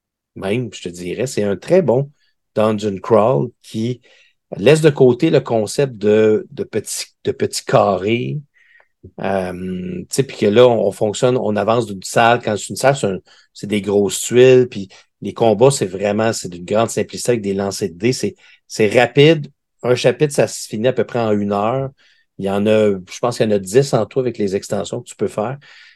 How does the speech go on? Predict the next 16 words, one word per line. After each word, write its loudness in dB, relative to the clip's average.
Euh, -4
je -4
sens 2
que -4
c'est -6
une -6
campagne 4
que 0
tu -4
peux -6
finir 2
assez -4
facilement. -6
Une -4
bonne 4
progression. 4